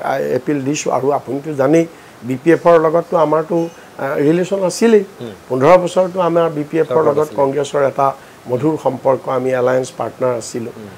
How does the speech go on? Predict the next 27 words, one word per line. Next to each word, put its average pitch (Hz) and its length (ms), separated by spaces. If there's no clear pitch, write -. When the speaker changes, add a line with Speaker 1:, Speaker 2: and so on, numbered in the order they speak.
Speaker 1:
সেই 135 200
ৰিলেশ্যনটো 185 480
আমাৰ 196 200
এতিয়াও 196 320
আছে। - 220
Speaker 2:
উম। - 420
Speaker 1:
কিন্তু 147 200
তেওঁলোকে 135 600
বি 127 260
পি 131 120
এফৰ 185 360
problem 131 440
হৈছে, 180 380
এই 139 300
এওঁলোকৰ 147 540
problem 135 420
হৈছে, 220 380
এওঁলোকে 143 600
পাৱাৰৰ 156 400
লগত 135 300
থাকিব 110 340
খোজে। 110 240
আৰু 127 260
তেওঁলোকৰ 165 440
কথা 165 220
হ'ল 160 180
কি, 160 180